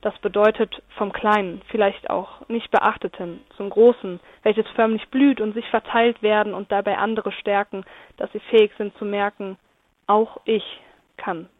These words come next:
zu etwas Großem werden. Der Himmel, das Reich Gottes, beginnt bei uns und nirgendwo anders.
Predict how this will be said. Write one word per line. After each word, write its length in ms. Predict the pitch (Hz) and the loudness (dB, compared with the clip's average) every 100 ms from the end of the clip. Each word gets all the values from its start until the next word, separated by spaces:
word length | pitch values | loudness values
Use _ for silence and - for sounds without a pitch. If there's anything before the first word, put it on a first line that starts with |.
| _ | _
zu 60 | - | -6
etwas 280 | 185 - 175 | -6 -8 -12
Großem 400 | - 185 180 185 | -8 -10 -8 -12
werden. 360 | 185 180 175 175 _ _ _ _ _ _ _ _ _ _ _ _ _ _ - | -8 -8 -10 -14 _ _ _ _ _ _ _ _ _ _ _ _ _ _ -2
Der 80 | 208 | 0
Himmel, 400 | 233 240 190 185 _ _ _ _ _ _ _ _ _ - | 2 0 -2 -8 _ _ _ _ _ _ _ _ _ -12
das 200 | 202 - | -12 -2
Reich 200 | 196 - | -2 2
Gottes, 340 | 202 208 180 _ _ _ _ _ _ _ _ | 0 0 -6 _ _ _ _ _ _ _ _
beginnt 260 | 208 226 220 | -2 -2 0
bei 160 | 208 | -2
uns 220 | 202 190 - _ _ _ _ _ _ _ _ | -2 -6 -10 _ _ _ _ _ _ _ _
und 220 | 226 208 | -4 -2
nirgendwo 420 | 220 208 190 - | -2 -2 -4 -6
anders. 340 | 175 196 185 | -6 -6 -8